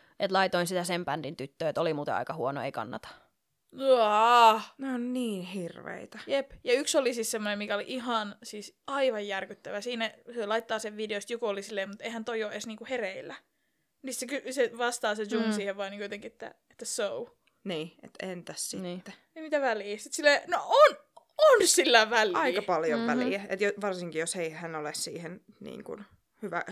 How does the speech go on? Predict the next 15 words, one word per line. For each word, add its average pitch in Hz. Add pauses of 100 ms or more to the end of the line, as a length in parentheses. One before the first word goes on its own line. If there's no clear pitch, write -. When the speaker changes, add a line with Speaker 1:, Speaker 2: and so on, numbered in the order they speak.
(120)
Speaker 3:
sitä 196
hyväksynyt 190
itse, 196
että 185
Speaker 1:
Niin. 196 (1040)
Speaker 3:
haluaa 175
olla -
Speaker 2:
Uaa. 240 (580)
Speaker 3:
mukana, 190
Speaker 2:
Aivan 190
Speaker 3:
vaikka 208
Speaker 2:
järkyttävää. 214
Speaker 3:
olisikin 220 (580)
tajuton. 208 (280)
Speaker 1:
Mhm. 196